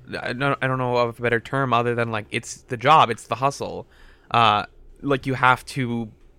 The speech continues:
keep your name out there and keep your, um, personality relatively clean, and, like, all your takes need to be public,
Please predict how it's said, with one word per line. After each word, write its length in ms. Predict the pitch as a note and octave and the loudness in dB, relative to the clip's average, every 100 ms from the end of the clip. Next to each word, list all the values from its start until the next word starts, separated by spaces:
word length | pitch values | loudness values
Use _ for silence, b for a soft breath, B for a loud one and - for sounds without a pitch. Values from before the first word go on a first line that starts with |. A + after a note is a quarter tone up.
| _ - | _ -8
keep 200 | D3 C3+ | -4 -2
your 100 | C#3+ | 0
name 200 | D#3 A#2+ | 2 2
out 180 | G#2 | 0
there 220 | A#2+ A2 A2 | 0 0 0
and 140 | G#2+ | -4
keep 260 | - A#2 A#2+ | -8 -8 -2
your, 340 | A#2+ A2+ A2+ b b b b b | 0 0 -2 b b b b b
um, 300 | - A#2+ A2+ | -4 0 0
personality 640 | G2+ C#3+ - C3 B2 B2 A#2 | 2 0 2 4 4 4 2
relatively 500 | A#2+ B2 B2 A#2+ A#2 | 4 2 0 -6 -6
clean, 420 | - C#3+ A#2 A2 | -2 -2 0 -2
and, 220 | A2 A#2 | -4 -4
like, 220 | A2+ A2 | -4 -4
all 120 | A2+ A#2 | -2 -2
your 160 | A#2+ | -4
takes 380 | - C3+ A#2 - | -4 -4 -4 -4
need 140 | B2+ | -8
to 80 | - | -6
be 140 | A#2 A2+ | -10 -6
public, 580 | - A#2+ A#2 G#2+ - | -2 0 0 -2 -8